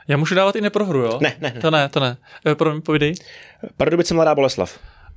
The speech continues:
Speaker 1: Eh, Pardubice, Mladá Boleslav. Eh, kříž.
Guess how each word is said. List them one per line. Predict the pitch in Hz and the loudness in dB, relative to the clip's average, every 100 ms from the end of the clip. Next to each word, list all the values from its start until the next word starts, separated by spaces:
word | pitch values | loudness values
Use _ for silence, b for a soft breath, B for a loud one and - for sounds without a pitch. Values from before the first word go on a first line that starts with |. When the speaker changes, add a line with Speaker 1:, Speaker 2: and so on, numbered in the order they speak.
| _ | _
Speaker 1:
Eh, | 139 127 123 123 127 123 | -2 0 -2 -4 -4 -8
Pardubice, | - 135 135 135 - | -8 -6 -4 -4 -4
Mladá | 135 135 131 | -2 -2 0
Boleslav. | 131 127 - 120 - - b b b b b _ 180 | -2 -4 -6 -8 -10 -20 b b b b b _ -4
Eh, | 131 123 123 120 120 120 120 120 120 120 | -2 -2 -4 -6 -8 -8 -8 -8 -10 -8
kříž. | - 131 123 - | -6 -4 -4 -6